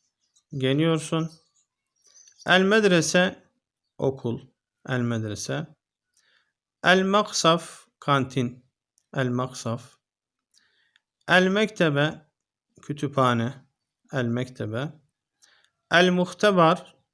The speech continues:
laboratuvar, المختبر. هو,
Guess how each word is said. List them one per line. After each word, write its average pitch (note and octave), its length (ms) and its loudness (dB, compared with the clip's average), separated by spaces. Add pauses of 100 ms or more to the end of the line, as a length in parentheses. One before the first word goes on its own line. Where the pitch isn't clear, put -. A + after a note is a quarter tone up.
(880)
laboratuvar, B2 720 0 (840)
المختبر. C3 1600 -6 (1300)
هو, - 1300 0